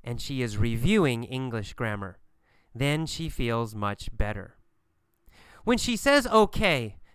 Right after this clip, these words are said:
does she say it strongly and quickly? No, no, no, she does not. She says it hesitantly.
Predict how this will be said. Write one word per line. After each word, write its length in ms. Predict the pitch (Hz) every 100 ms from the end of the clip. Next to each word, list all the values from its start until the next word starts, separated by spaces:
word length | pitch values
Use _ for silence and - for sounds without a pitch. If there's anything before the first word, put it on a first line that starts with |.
| -
does 140 | 175
she 140 | - 196
say 300 | - 185 160
it 100 | -
strongly 960 | - - - 196 190 196 151 110 - _ _ _ _ _ _
and 220 | 127 127
quickly? 480 | - 226 170 120 95 _ _ _ _ _ _ _ _ _ _ _ _ _ _ _ _ _ - - _ 117
No, 360 | 123 131 131
no, 240 | 123 123 120
no, 200 | 117 110
she 160 | -
does 160 | 117 110
not. 280 | 120 110 - 185
She 180 | - 196
says 260 | - 180 151
it 140 | - - _ -
hesitantly. 920 | - 226 202 - 170 - 123 113 92